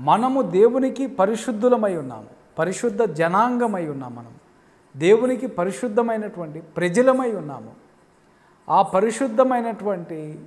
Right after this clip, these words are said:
ఆలయం అనబడినటువంటి మనలో దేవుని ఆత్మ నివాసము చేయుచున్నాడు. ఎప్పుడనగా మనము దేవుని మందిరముగా కట్టబడినప్పుడు, దేవుని ఆలయముగా మనల్ని కట్టాడు.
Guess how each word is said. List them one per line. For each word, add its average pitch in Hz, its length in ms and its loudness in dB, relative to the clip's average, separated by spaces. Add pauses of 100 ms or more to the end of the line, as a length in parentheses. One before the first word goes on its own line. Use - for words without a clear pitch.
(220)
ఆలయం 247 520 6
అనబడినటువంటి 147 760 -6
మనలో 180 600 -2
దేవుని 196 500 -4
ఆత్మ 160 420 -8 (680)
నివాసము 190 640 -4 (120)
చేయుచున్నాడు. 131 560 -12
ఎప్పుడనగా 170 640 -6
మనము 220 800 -4 (180)
దేవుని 226 580 4
మందిరముగా 220 800 0 (300)
కట్టబడినప్పుడు, 214 800 0 (680)
దేవుని 240 520 4
ఆలయముగా 226 680 2
మనల్ని 220 360 -2
కట్టాడు. 214 520 -4